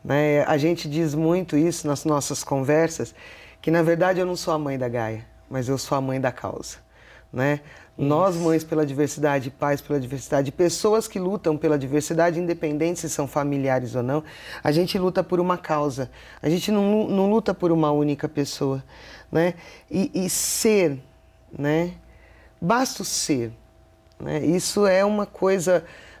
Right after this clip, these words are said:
Speaker 1: maravilhosa de se ver e de, de se falar sobre. É por isso que a gente tem que falar muito mais. E eu digo uma frase e vou terminar com ela, Patrícia, que não existe barulho melhor de se ouvir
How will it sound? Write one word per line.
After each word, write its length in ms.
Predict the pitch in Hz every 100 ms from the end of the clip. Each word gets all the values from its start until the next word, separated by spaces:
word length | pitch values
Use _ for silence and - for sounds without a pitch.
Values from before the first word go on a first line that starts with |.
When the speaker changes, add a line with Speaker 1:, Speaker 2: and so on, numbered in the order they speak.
| -
Speaker 1:
maravilhosa 720 | 175 190 180 160 156 160 147
de 160 | 143 139
se 200 | - 139
ver 280 | 123 156 165
e 300 | 156 139 143
de, 240 | 135 151
de 160 | 139 147
se 160 | -
falar 320 | 156 156 147
sobre. 380 | 139 - 139 127
É 20 |
por 160 | 151 160
isso 140 | 151
que 80 | -
a 40 | 147
gente 180 | 147
tem 140 | - 156
que 60 |
falar 260 | - 151 147
muito 300 | 139 143 143
mais. 340 | 139 113 - - - - - - - -
E 120 | -
eu 120 | 160
digo 240 | 165 165 180
uma 160 | 175
frase 440 | 160 - 165 160 147
e 40 |
vou 140 | 147 165
terminar 400 | 175 165 160 156
com 240 | - 202
ela, 400 | 175 135 120 120 - -
Patrícia, 520 | 117 - - - - - - - - - - - - - - - - _ _ -
que 840 | - 180 175 175 170 160 160 156
não 160 | - 196
existe 360 | 190 190 202 185
barulho 460 | 170 160 170 185
melhor 500 | 165 156 143 147 139
de 240 | 135 - 139
se 180 | -
ouvir 500 | 160 131 110 135 156